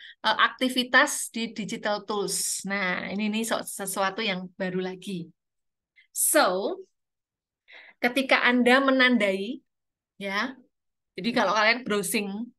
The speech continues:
browsing web gitu, "Eh, ini menarik, aku nggak mau ini hilang." Kemudian Anda lakukan bookmarking, Anda, bisa ya Anda ya,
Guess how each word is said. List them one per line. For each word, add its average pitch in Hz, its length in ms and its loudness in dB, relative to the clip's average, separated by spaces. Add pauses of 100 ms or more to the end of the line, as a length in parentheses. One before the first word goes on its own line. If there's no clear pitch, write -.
(160)
browsing 196 400 -4
web 196 240 0
gitu, - 320 -10
"Eh, 240 80 2
ini 247 160 0
menarik, 233 560 2 (400)
aku 285 240 -2
nggak 220 160 2
mau 226 160 0
ini 240 320 -2
hilang." 190 320 -2 (480)
Kemudian 247 320 4
Anda 277 160 6
lakukan 254 320 0
bookmarking, 226 640 -2
Anda, 214 160 -2 (560)
bisa 233 240 4
ya 208 160 2
Anda 208 240 -4
ya, 180 160 -8